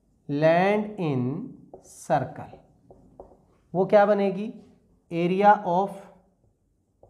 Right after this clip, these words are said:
area of circle divided by area of rectangle, क्योंकि इसके फेवर में ये टोटल एरिया हमारे पास ये बन जाएगा रेक्टेंगल। Area of circle हो गया eleven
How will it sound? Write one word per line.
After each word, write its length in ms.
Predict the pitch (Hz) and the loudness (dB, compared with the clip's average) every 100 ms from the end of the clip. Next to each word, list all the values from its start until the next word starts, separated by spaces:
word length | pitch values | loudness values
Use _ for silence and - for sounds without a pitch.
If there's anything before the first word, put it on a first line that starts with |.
| _ _ _ _ _ _ _ | _ _ _ _ _ _ _
area 420 | 156 151 165 185 196 196 | -2 0 2 6 6 6
of 200 | 156 156 | 0 -2
circle 520 | - 123 123 - 190 254 - - - _ _ _ _ _ 139 120 | -6 -8 -6 0 0 0 -6 -16 -20 _ _ _ _ _ -14 -8
divided 520 | 143 147 151 170 202 180 | -4 0 2 2 0 4
by 160 | 175 202 - - - - _ _ 160 | 4 2 -2 -12 -20 -20 _ _ -4
area 360 | 147 135 127 | -2 0 -2
of 200 | 117 123 | -4 -6
rectangle, 720 | 151 123 - 110 - - - _ _ _ _ _ _ _ _ _ _ _ - | -6 -8 -10 -18 -20 -20 -20 _ _ _ _ _ _ _ _ _ _ _ -8
क्योंकि 160 | 139 | -4
इसके 200 | 170 185 196 | -2 0 2
फेवर 220 | 196 190 | 2 4
में 120 | 208 | 2
ये 180 | 196 214 | 4 4
टोटल 320 | 214 170 170 | 2 -2 -2
एरिया 240 | 160 156 | 0 0
हमारे 240 | 139 127 113 | 0 -4 -4
पास 240 | 139 139 | -6 -4
ये 120 | 143 | -6
बन 180 | 110 101 | -6 -10
जाएगा 1200 | 85 92 - - _ _ _ _ _ _ _ _ 147 | -14 -18 -20 -20 _ _ _ _ _ _ _ _ -6
रेक्टेंगल। 1500 | 143 139 - 113 - - - _ _ - - - _ _ 170 | -4 -6 -10 -12 -14 -20 -20 _ _ -20 -20 -20 _ _ 2
Area 200 | 185 220 | 4 4
of 100 | 214 | 4
circle 300 | 214 196 208 | 0 0 0
हो 100 | 196 | 0
गया 200 | 190 220 226 - | 0 0 -2 -8
eleven 580 | 170 165 165 165 196 | -2 2 2 2 0